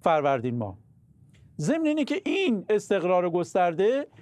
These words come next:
یه آمادگی اولیه هم هست که اگه واقعاً جنگ گسترده تر شروع شد و لازم شد آمریکایی‌ها وارد جنگ بشن، به حد کافی تسلیحات و تجهیزات در منطقه داشته باشند و،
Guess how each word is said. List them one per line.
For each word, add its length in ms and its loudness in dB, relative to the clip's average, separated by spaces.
یه 160 2
آمادگی 560 2
اولیه 480 2
هم 320 0
هست 180 -8
که 160 2
اگه 160 0
واقعاً 640 2
جنگ 320 0
گسترده 520 0
تر 200 2
شروع 300 -2
شد 300 -2
و 80 0
لازم 560 2
شد 200 0
آمریکایی‌ها 540 0
وارد 340 0
جنگ 340 0
بشن، 500 0
به 160 2
حد 260 0
کافی 360 0
تسلیحات 680 0
و 280 2
تجهیزات 480 0
در 160 2
منطقه 440 0
داشته 320 -2
باشند 360 -2
و، 180 0